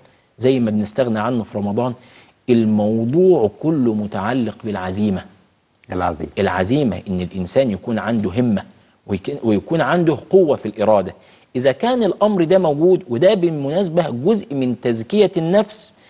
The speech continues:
Speaker 1: اللي بيعلمها لنا الصيام. أصل ربنا سبحانه وتعالى بيقول، آه،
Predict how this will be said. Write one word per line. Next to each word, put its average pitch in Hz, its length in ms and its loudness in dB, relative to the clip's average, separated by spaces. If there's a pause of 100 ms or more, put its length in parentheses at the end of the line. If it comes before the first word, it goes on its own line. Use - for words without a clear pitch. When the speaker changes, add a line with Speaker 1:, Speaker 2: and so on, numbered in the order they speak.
(220)
Speaker 1:
اللي 175 140 0
بيعلمها 190 460 2
لنا 294 120 -6
الصيام. 190 480 0 (1040)
أصل - 140 -6
ربنا 104 340 2
سبحانه 135 380 -6
وتعالى 92 460 -4 (760)
بيقول، 170 580 2 (200)
آه، 95 260 -4